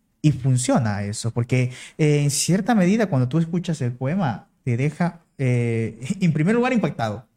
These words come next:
Te deja en primer lugar impactado. Y en segundo, tú ya lo vas, este,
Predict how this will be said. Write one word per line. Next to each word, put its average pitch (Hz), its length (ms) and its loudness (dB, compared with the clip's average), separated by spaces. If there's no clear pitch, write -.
Te 160 60 2
deja 190 80 6
en 202 60 6
primer 185 180 2
lugar 180 160 4
impactado. 143 420 0
Y 135 140 4
en 143 100 2
segundo, 240 800 2
tú 180 100 0
ya 165 200 4
lo 139 120 2
vas, 151 320 0
este, 131 640 2